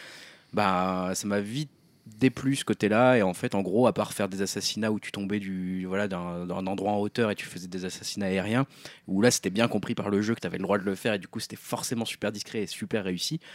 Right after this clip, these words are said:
Bah, à part dans cette situation-là et quand tu voulais juste tuer quelqu'un de façon discrète, bah, tu pouvais pas, tu te faisais repérer, c'était le truc. Donc à chaque fois qu'il y avait une mission qui était, euh,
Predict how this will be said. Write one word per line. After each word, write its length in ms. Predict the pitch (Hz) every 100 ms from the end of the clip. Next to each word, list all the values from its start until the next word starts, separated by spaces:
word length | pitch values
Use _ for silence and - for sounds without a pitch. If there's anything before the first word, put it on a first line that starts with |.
| - - -
Bah, 80 | 107
à 40 | 113
part 160 | 147
dans 100 | 131
cette 180 | - 117
situation-là 640 | - 113 110 - 117 135
et 60 | 104
quand 140 | 104
tu 120 | - 98
voulais 160 | 101 104
juste 220 | 123 -
tuer 140 | 104
quelqu'un 240 | 104 101 107
de 40 |
façon 200 | 95 92
discrète, 360 | 90 - 123 139
bah, 80 |
tu 120 | - -
pouvais 220 | - 90
pas, 180 | - -
tu 80 | -
te 60 |
faisais 160 | 92 87
repérer, 420 | - 90 92 113
c'était 260 | - 87 87
le 60 |
truc. 220 | - 110
Donc 120 | 101 104
à 20 |
chaque 140 | 135 160
fois 80 |
qu'il 60 | 147
y 20 |
avait 80 | 127
une 100 | 120
mission 300 | 120 - 135
qui 80 | 131
était, 240 | - 104
euh, 120 | 101